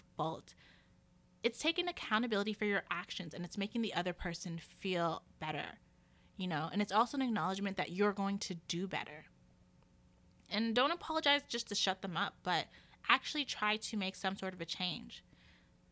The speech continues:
It's nothing to apologize to people. And I tell people that all the time, like, "It's nothing to apologize to me." When people apologize to me about things, I accept it and I keep it moving,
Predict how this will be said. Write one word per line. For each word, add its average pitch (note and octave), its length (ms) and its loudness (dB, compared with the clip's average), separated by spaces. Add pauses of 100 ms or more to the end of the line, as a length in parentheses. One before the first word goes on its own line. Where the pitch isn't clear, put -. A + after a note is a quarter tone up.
(460)
It's A3+ 180 0
nothing A#3 320 2
to B3+ 120 2
apologize F3+ 600 0
to - 100 -14
people. E3 260 -8
And F3+ 100 0
I G3 60 2
tell B3+ 140 0
people A#3 180 -2
that G3 100 6
all E3+ 140 2
the E3 80 -6
time, D#3 260 -2
like, D#3 220 -4
"It's - 160 -4
nothing F3+ 280 -2
to E3 60 -6
apologize D3 480 -2
to - 120 -8
me." D3 160 -10 (160)
When G3 80 -4
people D#4 340 2
apologize E3 600 0
to - 120 -8
me D3 80 -6
about F#3 280 -2
things, A3+ 340 -2 (420)
I A3 140 8
accept G3+ 400 -2
it G3+ 180 -2 (320)
and D#3 340 4 (100)
I E3+ 80 0
keep G#3+ 200 -6
it - 80 -6
moving, D3+ 440 -8